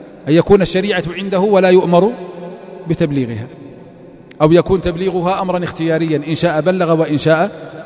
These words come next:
لم يبلغ. أين الأدلة الآمرة بالتعليم وعدم الكتم، تحريم؟ إذا كان آحاد العلماء لو كتموا شيئاً ولم يبلغوه لأثموا وعوقبوا،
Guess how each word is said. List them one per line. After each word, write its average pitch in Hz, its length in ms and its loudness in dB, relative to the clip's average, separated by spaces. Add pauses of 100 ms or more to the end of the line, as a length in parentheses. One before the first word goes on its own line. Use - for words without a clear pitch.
(100)
لم 170 160 -2
يبلغ. 185 360 -2 (460)
أين 220 140 -6
الأدلة 175 500 -6
الآمرة 151 440 -2
بالتعليم 139 920 -2
وعدم 123 640 -6
الكتم، 143 460 0 (380)
تحريم؟ 139 380 4 (260)
إذا 143 140 -2
كان 185 240 2
آحاد 214 520 0
العلماء 180 540 0
لو 170 100 2
كتموا 170 360 -2
شيئاً 156 300 -2
ولم 151 220 2
يبلغوه 147 540 0
لأثموا 160 460 4
وعوقبوا، 143 460 2